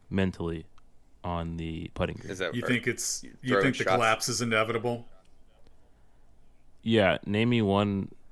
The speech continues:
Speaker 1: putter that's post anchoring ban.
Speaker 3: Okay.
Speaker 1: Name me one putter that has,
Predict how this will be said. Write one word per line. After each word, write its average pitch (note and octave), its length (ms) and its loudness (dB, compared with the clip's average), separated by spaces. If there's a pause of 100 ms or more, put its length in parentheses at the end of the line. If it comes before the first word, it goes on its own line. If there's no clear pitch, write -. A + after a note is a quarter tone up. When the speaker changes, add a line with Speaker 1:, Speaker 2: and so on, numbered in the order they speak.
(140)
Speaker 1:
putter G2 320 0
that's F2 440 -8 (1160)
post - 560 2 (2000)
anchoring F2 640 -2 (300)
ban. E2+ 380 -6
Speaker 3:
Okay. F#2 340 -6 (1200)
Speaker 1:
Name G2+ 200 -2
me G2 140 0
one F#2+ 440 0
putter F2+ 360 -2
that E2+ 140 -4 (160)
has, - 300 -10